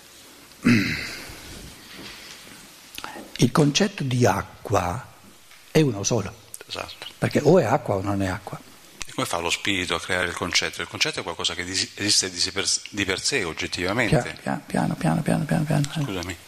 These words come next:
Speaker 1: Supponiamo che non,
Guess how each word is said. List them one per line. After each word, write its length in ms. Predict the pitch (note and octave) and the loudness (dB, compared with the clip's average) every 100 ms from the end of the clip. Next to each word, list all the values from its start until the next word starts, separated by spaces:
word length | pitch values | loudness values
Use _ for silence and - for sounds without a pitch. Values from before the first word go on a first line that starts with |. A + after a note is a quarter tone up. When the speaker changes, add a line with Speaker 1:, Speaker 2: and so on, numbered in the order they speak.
| - - - - - - - - - - - - - - - | -18 -14 -8 -6 -4 -2 0 0 0 0 -4 -6 -12 -16 0
Speaker 1:
Supponiamo 880 | - C4 B3+ G#3 F3+ F#2 F#2+ A2 B2 | 6 6 8 6 6 6 4 4 4
che 360 | F3+ C#3 G#2+ - - - - - - | 6 4 2 -6 -14 -20 -20 -6 6
non, 300 | D3+ E3 | 8 8